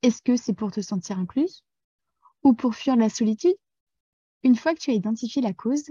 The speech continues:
je t'invite à te poser des questions puissantes. Tu sais, des questions qui te font avancer vers l'avant.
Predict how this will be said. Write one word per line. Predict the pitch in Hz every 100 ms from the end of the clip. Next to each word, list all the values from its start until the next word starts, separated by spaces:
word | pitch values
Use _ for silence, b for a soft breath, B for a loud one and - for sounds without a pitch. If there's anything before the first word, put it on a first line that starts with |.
| - 226
je | 254
t'invite | 269 202 269 196
à |
te | 175
poser | 185 - 202 247
des | 185
questions | 190 - 247
puissantes. | 247 - 180 180 180 - _ _ _ _ _ -
Tu | 226
sais, | 302
des | 269 233
questions | 220 - 277
qui | 226
te | 208
font | 190 240
avancer | 220 208 202 247
vers | 214 190
l'avant. | 190 190